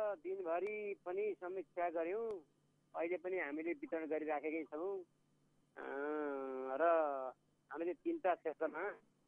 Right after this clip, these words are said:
अ, क्लस्टर बनाएर तिन क्षेत्रबाट राहत वितरण गर्दैछौँ। अहिले,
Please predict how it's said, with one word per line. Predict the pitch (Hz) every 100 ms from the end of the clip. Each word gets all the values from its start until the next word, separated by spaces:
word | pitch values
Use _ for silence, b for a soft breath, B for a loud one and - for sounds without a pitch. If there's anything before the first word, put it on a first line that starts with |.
| _ _ _
अ, | 135
क्लस्टर | 131 165 151 - 165
बनाएर | 147 156 156 156 190
तिन | 170 160 160
क्षेत्रबाट | - 151 156 156 156
राहत | 151 147
वितरण | 143 143 143
गर्दैछौँ। | 139 131 143 135
अहिले, | 139 127 175 180